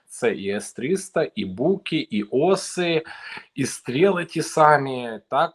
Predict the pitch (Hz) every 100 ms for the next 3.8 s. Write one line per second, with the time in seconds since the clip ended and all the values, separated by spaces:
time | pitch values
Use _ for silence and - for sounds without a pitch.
0 | - - 131 131 - 165 - 139 135 131
1 | 113 - 110 113 131 127 101 - 90 80
2 | - - 90 85 85 90 92 92 127 -
3 | 127 107 113 - - 117 107